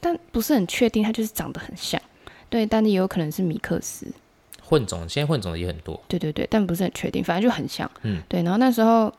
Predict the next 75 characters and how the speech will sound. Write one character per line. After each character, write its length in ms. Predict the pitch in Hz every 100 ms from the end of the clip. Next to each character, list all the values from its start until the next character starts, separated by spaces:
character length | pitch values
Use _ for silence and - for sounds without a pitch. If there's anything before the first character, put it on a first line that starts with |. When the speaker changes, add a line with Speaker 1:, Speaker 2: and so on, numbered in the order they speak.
| _ 294 -
Speaker 1:
嗯， 280 | 202 190 185
我 60 | 180
们 80 |
就 140 | 185 233
上 180 | 247 208
网 240 | 170 175
找， 360 | - 170 - - _ _
找， 420 | - 180 160 156 -
就 100 | 202
是 120 | 208
看 180 | 208 220
有 80 | 180
没 140 | 160
有 80 | 180
人 100 | 175
要 160 | 170 185
领 220 | 160 156
养， 120 | 165 -
因 60 |
为 40 | 269
我 60 |
们 100 | 196
家 200 | 180 208
一 20 | 190
定 180 | 196
不 120 | 202 185
能 100 | 165
再 140 | 165
养 160 | - -
了。 120 | - -
Speaker 2:
对。 160 | 87 82 - -
Speaker 1:
对， 180 | 175 160
然 100 | 165
后 60 |
我 60 | 190
们 160 | 170 165
家 180 | 185 180
也 140 | 160
都 260 | 175 180 196 -
在 140 | 196
那 80 | 185
边 200 | 185 196
呱 140 | 190 185
呱 160 | 185
叫 160 | 180 190
说 140 | 202 -
：“啊， 80 | 302 320 330 330 320 311
这 100 | 311
几 160 | - 269
只 200 | - 277
走 240 | 262 233
了， 100 | 233
就 140 | 240 254
不 120 | 262
要 100 | 254
再 160 | 269
养 180 | 233 196
了， 200 | - - -
不 60 | 269
要。” 160 | 262 240 214 208 -
<laughs> 160 | -
Speaker 2:
嗯 140 | 127 117
哼。 240 | 110 101
Speaker 1:
对， 120 | - 254
因 60 |
为 80 | 254
太 200 | 254 240
难 200 | 196 175
受 240 | 180 202 -
了。 140 | -
Speaker 2:
嗯。 180 | 117 98 85 - -
Speaker 1:
对， 200 | 190 180
然 120 | 185
后， 240 | 214 220 220 - - - _ -
呃， 840 | 214 196 190 190 190 190 185 185